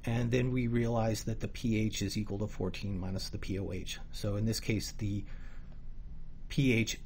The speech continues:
is eight point seven. And that makes sense because we are playing around with a base. We would expect the P H to be greater than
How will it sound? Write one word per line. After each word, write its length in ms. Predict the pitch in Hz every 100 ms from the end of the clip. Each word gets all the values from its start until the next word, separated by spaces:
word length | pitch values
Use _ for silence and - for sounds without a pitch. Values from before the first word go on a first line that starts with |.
| -
is 240 | 110 - -
eight 240 | 113 107
point 260 | - 101 92
seven. 380 | 110 101 95 - - -
And 160 | 127 147
that 120 | 170
makes 220 | 165 -
sense 420 | - 170 107 -
because 560 | - 113 - 120 110 110
we 420 | 117 117 117 117
are 180 | 113 107
playing 320 | 104 139 127
around 320 | 117 117 117 107
with 140 | 104
a 60 | 95
base. 500 | 131 123 123 - 120
We 160 | 113
would 160 | 107 110
expect 380 | - - 104 -
the 80 |
P 260 | - 113 104
H 160 | - -
to 80 |
be 300 | 104 104 104 - 117
greater 360 | 120 120 107 101
than 280 | 101 104